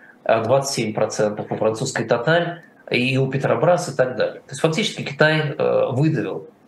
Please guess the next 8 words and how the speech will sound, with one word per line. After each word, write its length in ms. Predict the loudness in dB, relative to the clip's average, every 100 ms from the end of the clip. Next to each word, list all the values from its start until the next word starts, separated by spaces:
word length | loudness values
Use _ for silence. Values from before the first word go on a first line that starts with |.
| _ -6
нефтяные 480 | -4 -2 -2 0 0
компании 480 | -2 0 0 0 -4
из 80 |
других 280 | -4 -2 -2 0
стран 320 | 0 0 -2
с 80 | -6
территории 440 | -4 0 0 2
Анголы, 500 | 2 2 2 0